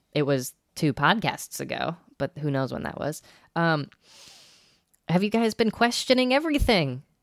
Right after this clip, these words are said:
I, I told you to, and I've been trying to do it in my own, and I tried to, like, "Okay, this is how I do things." Um, why, am I, like, living a lie? <laughs> Yeah, I do. Uh, because it's just, like, it's a little too much,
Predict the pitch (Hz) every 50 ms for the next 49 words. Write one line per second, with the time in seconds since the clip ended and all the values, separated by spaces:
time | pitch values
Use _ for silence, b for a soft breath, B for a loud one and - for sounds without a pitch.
0 | _ - - 185 196 190 180 - - 170 180 180 170 - 214 247 262 - - 170
1 | 151 147 - 160 160 185 190 b b b b 165 175 170 180 185 - 220 269 254
2 | 220 185 185 185 - 156 151 139 147 160 - _ - 135 131 123 123 - 120 123
3 | 123 - 131 123 - - - - - - 180 170 - 147 - - - b b b
4 | b b - 165 156 196 180 - 175 175 170 - 156 151 151 139 139 135 - 135
5 | 127 127 123 131 135 - - b b b b b b b - 143 135 131 131 127
6 | 123 127 127 131 - - - 139 135 135 131 131 131 131 131 127 123 127 131 131
7 | 131 127 127 135 135 131 127 127 - - 139 135 127 135 127 123 120 117 117 139
8 | 170 170 - - - - - 480 - - - 508 - - B B B B B 214
9 | B 156 165 165 151 b b b b b b 160 160 160 139 110 - b b b
10 | b - 160 156 156 151 147 143 165 170 170 208 202 202 202 - - 220 - -
11 | 226 226 214 208 - 196 185 - 202 202 196 190 - 180 165 131 - - -